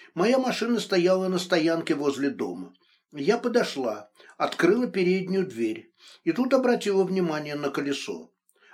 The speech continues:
Оно было спущено. Я чертыхнулась, полезла в багажник. Запаска была на месте, а вот домкрат отсутствовал. Когда я видела его в последний раз,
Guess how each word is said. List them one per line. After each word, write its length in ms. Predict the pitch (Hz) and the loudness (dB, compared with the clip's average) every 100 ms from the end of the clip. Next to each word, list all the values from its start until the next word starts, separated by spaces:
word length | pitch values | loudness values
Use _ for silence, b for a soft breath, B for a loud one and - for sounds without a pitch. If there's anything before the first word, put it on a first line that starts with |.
| b | b
Оно 260 | 143 214 | 2 2
было 220 | 220 208 | 2 2
спущено. 760 | 185 - 131 123 - - 85 82 _ _ _ b b b | 0 -6 -6 -4 -6 -10 -12 -16 _ _ _ b b b
Я 200 | 151 208 | 2 2
чертыхнулась, 840 | 247 233 - 208 139 135 127 127 - | 4 0 2 0 0 -2 -2 -6 -6
полезла 500 | - 135 180 185 208 | -2 2 2 2 0
в 100 | 170 | 0
багажник. 720 | 202 143 127 117 120 - - _ - - | 0 0 0 -2 -8 -14 -16 _ -18 -12
Запаска 640 | 127 - - 208 - 240 | 0 0 2 0 0 0
была 280 | 247 240 233 | 0 0 0
на 100 | 226 | -2
месте, 500 | 190 131 - - - _ b b b | 0 -2 -4 -12 -16 _ b b b
а 80 | - | -4
вот 220 | 156 139 | -2 0
домкрат 680 | 131 139 135 220 214 - - _ - | 2 0 0 0 0 -2 -12 _ -4
отсутствовал. 1000 | 160 147 - 151 127 - 101 78 78 - _ _ _ B B B | -2 -2 -2 0 -2 -4 -12 -12 -14 -20 _ _ _ B B B
Когда 280 | 190 185 226 | -4 2 4
я 160 | 233 214 | 4 4
видела 440 | 233 180 180 165 | 0 2 2 4
его 220 | 165 160 | 2 0
в 100 | 160 | -2
последний 600 | 190 175 185 190 143 151 | 0 -2 0 0 0 0
раз, 360 | 175 214 - | 0 0 -4